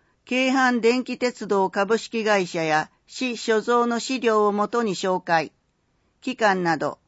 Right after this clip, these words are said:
七月二十一日水曜から九月十三日月曜、午前九時三十分から午後五時。入館は四時三十分まで。入館料二百円。学生証提示で百円。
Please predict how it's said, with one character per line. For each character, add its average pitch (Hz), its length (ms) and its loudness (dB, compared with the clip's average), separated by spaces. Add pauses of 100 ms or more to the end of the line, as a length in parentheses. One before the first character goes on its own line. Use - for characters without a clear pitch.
(320)
七 - 280 -6
月 247 260 -2
二 254 200 0
十 190 260 0
一 185 260 -4
日 202 340 -2
水 240 280 -4
曜 220 200 2
か 190 160 0
ら 170 300 2
九 269 160 -6
月 220 320 0
十 233 220 -2
三 240 320 0
日 180 320 -4
月 208 400 -4
曜、 202 340 0 (380)
午 233 180 4
前 214 300 0
九 254 180 -6
時 214 160 -6
三 233 280 -2
十 233 140 0
分 196 320 -4
か 185 140 0
ら 175 220 2
午 220 220 2
後 196 140 2
五 190 160 0
時。 151 220 -8 (580)
入 247 240 0
館 226 320 2
は 208 320 0
四 240 200 2
時 202 140 -8
三 220 300 -2
十 233 120 -2
分 180 340 -2
ま 156 120 0
で。 147 240 -6 (540)
入 254 220 -2
館 247 280 0
料 202 260 2
二 202 140 -2
百 233 320 -4
円。 147 220 -4 (480)
学 196 320 -4
生 240 260 0
証 226 300 0
提 220 300 2
示 214 160 -8
で 202 140 0
百 190 380 -4
円。 165 220 -2